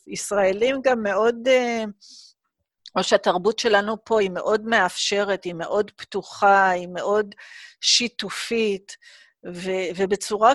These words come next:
כזו אנחנו גם משתפים מידע בין הקבוצות, וגם יוצרים סינרגיות, יוצרים חיבורים, שבעצם מאפשרים לנו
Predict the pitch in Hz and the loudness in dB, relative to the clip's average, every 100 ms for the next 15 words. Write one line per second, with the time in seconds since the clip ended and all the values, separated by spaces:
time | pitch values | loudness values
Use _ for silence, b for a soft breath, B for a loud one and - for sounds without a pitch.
0 | 269 311 262 285 330 311 233 - 214 214 | 4 0 0 -2 0 0 0 -4 -4 -4
1 | 196 196 233 247 262 - _ _ 226 226 | 0 4 6 4 -2 -14 _ _ 0 2
2 | - 214 - - 254 247 226 214 202 185 | 2 2 0 -2 0 0 0 0 0 4
3 | 196 208 196 196 208 214 196 185 190 - | 6 8 6 4 2 0 -2 -8 -8 -6
4 | 185 175 226 277 _ b b b b b | -4 0 -2 -4 _ b b b b b
5 | b - 180 190 185 214 247 247 226 - | b -14 -6 0 6 6 4 2 2 2
6 | - 226 240 262 262 - 247 208 254 285 | -6 -2 -2 -2 -6 -6 -8 -4 -2 -2
7 | 269 233 214 214 202 - 254 277 - - | -2 -4 -2 -8 -8 -10 -10 -10 -12 -10
8 | 190 175 185 185 214 277 370 381 _ _ | -8 -4 -4 0 -2 -2 -6 -14 _ _
9 | _ _ - 208 185 214 254 302 277 233 | _ _ -6 -4 0 0 2 0 0 -4
10 | - 202 180 - - 202 196 240 262 277 | -6 -2 -2 -2 -6 -4 -4 -4 -4 -6
11 | 285 302 | -6 -10